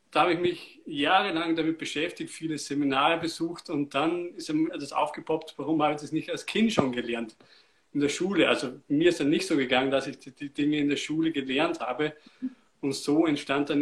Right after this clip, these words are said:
die Idee, das in Kinderbücher zu schreiben, also in Geschichten zu verpacken, das so einfach wie möglich für die Kinder aufzubereiten,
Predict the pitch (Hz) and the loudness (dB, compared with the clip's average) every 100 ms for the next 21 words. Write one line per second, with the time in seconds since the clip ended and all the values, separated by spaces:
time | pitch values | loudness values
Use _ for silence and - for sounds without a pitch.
0 | 139 139 147 147 147 160 151 143 147 143 | 2 2 0 2 2 4 2 -2 -2 -2
1 | 139 - _ _ _ _ _ - 175 196 | -4 -12 _ _ _ _ _ -2 0 4
2 | 165 143 143 135 135 120 135 147 139 135 | 4 2 0 -6 -4 0 0 2 0 -2
3 | - - 208 - 143 123 131 147 - 147 | -4 -2 -4 -4 -8 -8 -8 -8 -2 0
4 | 143 175 151 - - _ _ 139 - 156 | 0 2 0 0 -18 _ _ -8 -4 2
5 | 165 185 156 170 165 - 143 139 143 165 | 2 4 2 2 0 0 0 0 2 2
6 | 170 160 - 156 143 - 160 160 - 143 | 2 -2 -2 -4 -4 0 2 2 2 0
7 | 160 147 131 127 123 135 - 147 - | 0 -4 -6 -2 0 -2 -2 -4 -4